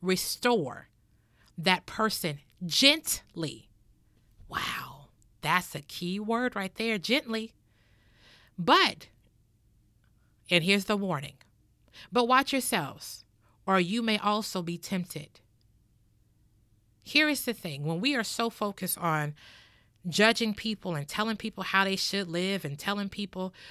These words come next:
what they need to do right, instead of just preaching, I just need for us to get focused on preaching and teaching the word of God. Just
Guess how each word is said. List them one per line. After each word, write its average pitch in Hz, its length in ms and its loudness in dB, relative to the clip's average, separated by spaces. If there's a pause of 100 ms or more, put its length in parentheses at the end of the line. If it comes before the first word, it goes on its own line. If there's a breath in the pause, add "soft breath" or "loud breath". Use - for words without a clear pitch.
(140 loud breath)
what 185 220 -2
they 202 120 0
need 190 140 -2
to 196 60 -2
do 180 220 -2
right, 175 340 0
instead 175 280 -2
of 202 80 -4
just 185 180 -6
preaching, 226 300 -2
I 269 100 10
just 339 140 2
need 302 100 0
for 269 120 0
us 233 120 0
to - 80 -4
get 208 160 0
focused 226 320 0
on 208 80 -2
preaching 226 320 -4
and 208 100 -6
teaching 214 280 -4
the 196 80 -4
word 196 160 0
of 190 80 -4
God. 202 200 0
Just 277 220 -4